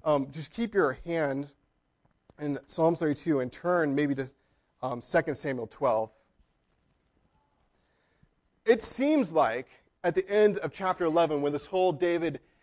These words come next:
and Bathsheba event is going on, that in some ways David's won. He got what he wanted. He, Uriah is dead. And Bathsheba's his wife. But the last verse kinda gives you, um, some insight to what's going on.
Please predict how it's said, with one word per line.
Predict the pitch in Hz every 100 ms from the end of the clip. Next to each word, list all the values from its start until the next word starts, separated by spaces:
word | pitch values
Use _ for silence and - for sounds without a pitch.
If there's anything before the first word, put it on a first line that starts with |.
| -
and | 139
Bathsheba | 147 147 - 185 156 151 127
event | 147 123 147 139
is | 123
going | 113 139 135
on, | 143 135 120 120 - _ _ _ _ -
that | 156 165 160 170
in |
some | 160 214 196
ways | 175 143 123
David's | 170 160 139 123
won. | 123 151
He | 123
got | 135 151 131
what | 123
he | 120
wanted. | 120 117 110
He, | 139 135 139
Uriah | 135 147 175
is | 170
dead. | 127 151 127 123 165 - _ _ _ _ _ _ _ _ _ _ _ _ _
And | 160 151
Bathsheba's | 147 143 175 156 139
his | 120 104
wife. | 113 104 _ _ _ _ _ _
But | -
the | 160
last | 165 196 240 -
verse | 185 180 160 -
kinda | 180 175
gives | 139 165 147
you, | 160 139 - _ _
um, | 151 143
some | 170
insight | 175 180 190 147 139
to |
what's | 139 135
going | - 135 147
on. | 123